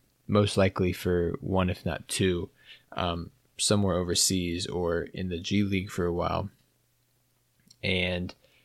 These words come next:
uh, I think that I, I, I really enjoyed watching all of them play. Now, I think their legacy is something different. And honestly, I, I'm a little, I, I think it's confusing. It's a confusing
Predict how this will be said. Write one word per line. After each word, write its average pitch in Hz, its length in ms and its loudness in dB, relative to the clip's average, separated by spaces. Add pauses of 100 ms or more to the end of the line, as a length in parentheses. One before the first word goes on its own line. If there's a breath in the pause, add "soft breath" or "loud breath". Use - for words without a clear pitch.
(340 soft breath)
uh, 90 160 -2
I 87 100 -4
think 104 420 -4
that 90 440 0 (1120)
I, 92 100 -6 (180)
I, 90 200 -2
I 98 120 0
really 104 300 4
enjoyed 95 320 0
watching 85 320 -6
all 87 140 -4
of - 60 -10
them 80 120 -10
play. - 400 -6
Now, 95 420 -2 (260)
I 98 60 -6
think 139 220 2
their 107 140 4
legacy 98 560 0
is 90 100 -2
something 87 460 -6 (160)
different. 92 380 -4
And 87 320 -8 (360)
honestly, 120 560 0
I, 98 200 -4 (120)
I'm 104 240 -4
a 107 60 -2
little, 107 460 0 (500 loud breath)
I, 104 220 0
I 113 100 -4
think 170 160 2
it's 202 100 0
confusing. 127 640 0 (140)
It's - 160 -2
a - 40 -4
confusing 101 800 2